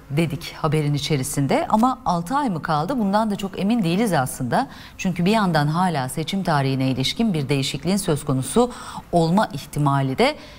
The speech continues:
e, masada gibi görünüyor. Şimdi bununla ilgili olarak bir haber, e, yansıdı. Bu haber de Suudi basınından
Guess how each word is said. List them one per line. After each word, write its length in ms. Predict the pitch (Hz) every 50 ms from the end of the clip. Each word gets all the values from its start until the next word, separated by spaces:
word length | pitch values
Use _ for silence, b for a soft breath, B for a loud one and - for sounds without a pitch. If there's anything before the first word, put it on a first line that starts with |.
| B B - - -
e, 220 | - 143 147 143 139
masada 580 | 143 151 175 202 196 - 165 139 - - - - - - -
gibi 240 | - 147 - 127 127 - - -
görünüyor. 480 | - 170 156 143 143 139 131 127 175 277 339 B B B B B B B
Şimdi 300 | - - 269 277 277 208
bununla 300 | 170 202 247 330 381 381
ilgili 360 | 330 262 220 180 170 170 160
olarak 520 | 156 156 147 147 170 254 339 254 - - -
bir 220 | 285 320 302 - - - - - -
haber, 760 | - - - - 285 240 311 302 254 165 131 - - - - - - - - - -
e, 80 | - 139
yansıdı. 880 | 139 135 135 143 151 143 143 139 139 - - 143 - 147 - 277 359 B B B B B B B B
Bu 140 | 214 285 285
haber 300 | 302 311 349 403 392 294
de 100 | 214 165
Suudi 520 | 151 - - - 247 262 240 247 302 294 185
basınından 680 | 175 151 - - 151 139 139 135 135 127 135 123 104